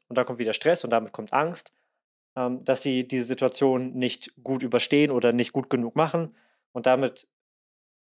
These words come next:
drunter liegend ist dann das große Problem, nicht gut genug sein.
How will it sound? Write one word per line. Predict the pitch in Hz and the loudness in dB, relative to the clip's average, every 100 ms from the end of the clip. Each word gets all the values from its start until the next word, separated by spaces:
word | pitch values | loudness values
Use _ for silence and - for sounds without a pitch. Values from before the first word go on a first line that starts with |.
| _ _ _ _ _ | _ _ _ _ _
drunter | 127 156 151 135 | 2 2 4 0
liegend | 123 139 131 131 123 | 0 0 2 2 -2
ist | - 127 - | -2 -2 2
dann | 120 | 0
das | 113 - | 0 -2
große | 120 107 | -6 -6
Problem, | - 113 107 107 107 104 | -12 _ -6 -4 -4 -10
nicht | 110 104 | -10 -10
gut | 113 - | -10 -8
genug | 101 98 | -10 -6
sein. | 98 92 | -6 -6